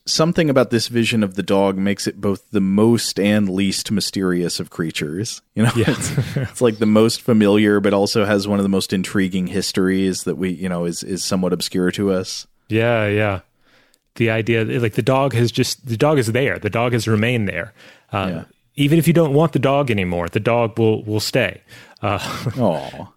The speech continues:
Speaker 2: which is kind of reflected in this story too. The jealous uncles are like, "Get these animal, get these bo-, animals out of here, hanging out around our bones." Uh, the dog doesn't go. The dog is here f-, to stay.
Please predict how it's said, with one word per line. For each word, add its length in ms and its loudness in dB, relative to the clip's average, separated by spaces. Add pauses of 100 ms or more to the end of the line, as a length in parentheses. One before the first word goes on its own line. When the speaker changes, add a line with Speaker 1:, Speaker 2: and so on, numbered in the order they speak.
Speaker 2:
which 180 -4
is 60 -4
kind 180 0
of 60 4
reflected 360 -2
in 60 -4
this 140 -2
story 240 0
too. 160 2
The 100 -2
jealous 340 0
uncles 320 0
are 60 2
like, 180 0
"Get 140 0
these 260 2
animal, 380 -2
get 160 -2
these 140 -4
bo-, 240 -2
animals 380 0
out 140 0
of 80 -4
here, 260 -2 (360)
hanging 300 -2
out 140 -2
around 240 0
our 120 0
bones." 680 -4
Uh, 200 -4
the 80 -4
dog 260 -2
doesn't 240 -6
go. 60 -18 (140)
The 80 -16
dog 280 -4
is 100 -8
here 200 -4
f-, 120 -16 (420)
to 100 -6
stay. 340 -10